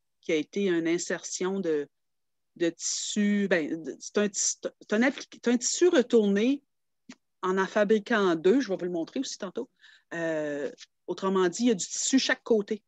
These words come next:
C'est pas juste un côté. C'est vraiment comme un bijou qui est perlé autour, rassemblé avec le fil et, et, et appliqué sur le, le bord de la courte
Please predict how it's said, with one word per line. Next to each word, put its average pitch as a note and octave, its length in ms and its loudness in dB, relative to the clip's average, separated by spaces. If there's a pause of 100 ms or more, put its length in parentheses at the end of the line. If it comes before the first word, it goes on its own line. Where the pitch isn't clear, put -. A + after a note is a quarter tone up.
(240)
C'est - 220 -6
pas G#3+ 140 2
juste A#3+ 240 0
un G#3 100 0
côté. G3+ 480 -2 (420)
C'est - 140 -4
vraiment F#3 280 0
comme G3+ 200 4
un F#3 80 8
bijou F#3 500 0 (640)
qui A3 120 0
est G#3+ 40 2
perlé G3 320 4
autour, A3 680 2
rassemblé F#3+ 880 0
avec E3 220 -4
le E3+ 120 -2
fil G#3 320 -2 (240)
et, G#3+ 360 2 (200)
et, D#3+ 320 -6
et F#3+ 260 -2
appliqué - 400 -8
sur F3+ 220 -6
le, D3 580 -8 (100)
le D#3+ 140 -4
bord E3 260 -8
de E3+ 60 -10
la D#3 80 -8
courte - 320 -10